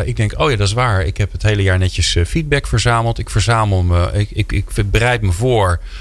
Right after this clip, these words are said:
op, eh, verleden, eh, eh, hoe ik me voel en de toekomst. Ik breng collega's bij elkaar waarmee ik heb samengewerkt. Vervolgens komt er een, eh, hele leuke gespreksleider die ook een collega is. En we gaan, eh, eh,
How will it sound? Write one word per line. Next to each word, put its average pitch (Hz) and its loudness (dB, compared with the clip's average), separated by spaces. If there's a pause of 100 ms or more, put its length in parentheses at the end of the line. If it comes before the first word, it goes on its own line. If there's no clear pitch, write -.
(120)
op, 110 2
eh, 90 2
verleden, 101 0
eh, 92 2
eh, - -4 (160)
hoe 113 4
ik - -10
me 98 0
voel 95 0
en 95 2
de 85 -4
toekomst. 185 -2 (360)
Ik - -2
breng 104 0
collega's 127 0
bij 101 2
elkaar 95 0
waarmee 92 2
ik 90 0
heb 98 -2
samengewerkt. 131 0
Vervolgens 104 -2
komt 98 0
er 92 0
een, 85 0
eh, 85 2
hele 104 2
leuke 92 0
gespreksleider 87 0
die 82 0
ook 85 2
een 101 0
collega 85 2
is. 82 0 (360)
En 117 2
we 107 2
gaan, 101 0
eh, 85 2
eh, - -2